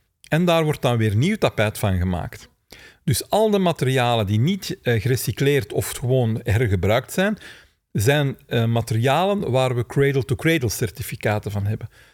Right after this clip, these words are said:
Waar we dus exact weten hoe zijn ze gemaakt en op het einde van de levenslijn, waar gaan we ermee doen? Hoe gaan we ze hergebruiken?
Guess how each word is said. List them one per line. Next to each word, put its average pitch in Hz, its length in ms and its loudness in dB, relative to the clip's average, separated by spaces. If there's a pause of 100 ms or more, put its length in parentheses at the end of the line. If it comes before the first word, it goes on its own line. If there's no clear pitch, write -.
(140)
Waar 120 200 4
we 113 60 2
dus 107 180 -2
exact 123 440 0
weten 143 340 0 (200)
hoe 165 260 0
zijn 143 240 2
ze 107 100 0
gemaakt 120 480 0 (360)
en 131 260 0 (180)
op - 140 -4
het - 120 -6
einde 151 260 2
van 117 160 2
de 98 80 2
levenslijn, 180 720 0 (460)
waar 170 320 0
gaan 131 260 0
we 113 60 2
ermee 110 220 2
doen? 151 260 2 (280)
Hoe 143 220 4
gaan 147 200 2
we 120 60 2
ze 107 80 0
hergebruiken? 110 760 2